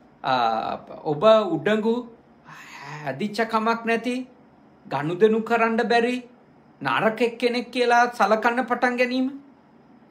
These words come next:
ඔබ ඔබට කරගන්න කොච්චර අයහපතක්ද? ඔබ ඔබට කරගන්න කොච්චර ලොකු වැරැද්දක්ද? ඒකයි මේ අතිමාන්නය ආවට පස්සේ මුළු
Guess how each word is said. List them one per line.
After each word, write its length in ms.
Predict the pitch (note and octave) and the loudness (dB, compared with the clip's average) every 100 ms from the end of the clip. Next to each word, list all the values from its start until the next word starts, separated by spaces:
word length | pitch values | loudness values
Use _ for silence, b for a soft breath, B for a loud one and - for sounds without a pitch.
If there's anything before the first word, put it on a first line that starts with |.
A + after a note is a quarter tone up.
| _ | _
ඔබ 160 | - B3+ | -6 2
ඔබට 300 | C4 C#4 C4+ | 2 4 0
කරගන්න 440 | C4+ C4+ C4+ C4 C4 | 2 2 4 2 0
කොච්චර 360 | C4 C4 C4+ | -2 0 0
අයහපතක්ද? 680 | C4 A3+ A#3 - - - - - - - _ _ _ _ _ _ _ _ - | 2 0 -2 -6 -6 -8 -10 -16 -20 -20 _ _ _ _ _ _ _ _ -4
ඔබ 120 | F3+ | 4
ඔබට 340 | A#3 A3 B3+ C4+ | 6 6 2 2
කරගන්න 460 | C4 B3+ B3 B3+ C4 | 2 2 2 2 0
කොච්චර 360 | B3 - C4+ B3+ | -2 0 -2 0
ලොකු 260 | B3+ B3+ B3 | -2 -2 2
වැරැද්දක්ද? 540 | C4 D4 C#4+ C4+ - - - _ _ _ _ _ _ _ _ _ _ _ _ _ _ _ _ _ _ _ _ _ _ - | 2 2 -2 -6 -8 -20 -20 _ _ _ _ _ _ _ _ _ _ _ _ _ _ _ _ _ _ _ _ _ _ -4
ඒකයි 400 | D#3+ D#3+ E3+ B2 - - _ _ _ _ - _ _ - | -4 -2 -2 -4 -8 -20 _ _ _ _ -20 _ _ -10
මේ 180 | C#3+ | -6
අතිමාන්නය 920 | B2 - - F3+ D3 C3+ D#3 F3 F3 F3 C#3+ - - | -6 -6 -10 -8 -4 -2 -4 -4 -6 -4 -4 -8 -12
ආවට 440 | A#2+ A2+ C#3+ D3+ - | -8 -6 -6 -10 -12
පස්සේ 480 | - C#3 - - D3+ C#3 - - _ _ _ C3+ | -10 -10 -10 -10 -10 -10 -18 -20 _ _ _ -20
මුළු 340 | A#2 A#2+ | -16 -10